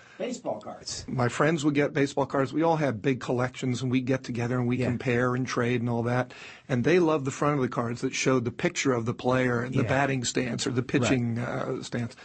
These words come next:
Speaker 2: I loved the back with all the numbers.
Speaker 1: Right.
Speaker 2: And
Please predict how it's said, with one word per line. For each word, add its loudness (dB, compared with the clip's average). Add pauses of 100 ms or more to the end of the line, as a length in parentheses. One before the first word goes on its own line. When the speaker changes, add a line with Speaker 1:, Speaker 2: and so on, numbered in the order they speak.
(640)
Speaker 2:
I 4
loved 2
the -4
back -2
with 0
all 6
the -2
numbers. -2 (100)
Speaker 1:
Right. -8 (260)
Speaker 2:
And 0